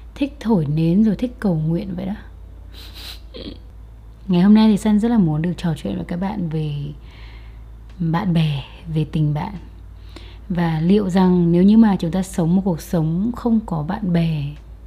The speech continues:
thì có ổn không? Và nếu như mà từ bé cho đến khi chúng ta lớn, chúng ta trưởng thành,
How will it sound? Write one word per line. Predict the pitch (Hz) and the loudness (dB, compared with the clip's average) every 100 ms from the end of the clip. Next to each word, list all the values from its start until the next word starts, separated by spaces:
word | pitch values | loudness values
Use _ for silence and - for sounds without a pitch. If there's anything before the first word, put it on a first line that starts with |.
| - | -18
thì | - 180 165 156 156 - | -8 -4 -2 -4 -6 -6
có | 156 | -6
ổn | 196 220 156 | -2 0 -2
không? | 135 196 190 - - - | -2 -4 -4 -10 -18 -4
Và | 196 185 180 175 175 | 2 2 2 0 2
nếu | 180 180 | 2 6
như | 220 | 6
mà | 247 | 6
từ | 226 196 | 6 2
bé | 165 165 165 | 2 2 0
cho | 226 | 2
đến | 180 | 2
khi | 165 | 2
chúng | 214 185 | 0 0
ta | 208 | 2
lớn, | 196 175 170 175 220 247 | 4 4 6 4 4 2
chúng | - 170 | 0 0
ta | 165 202 | 2 0
trưởng | 202 196 151 | 2 0 2
thành, | 151 156 151 139 | 0 0 0 -2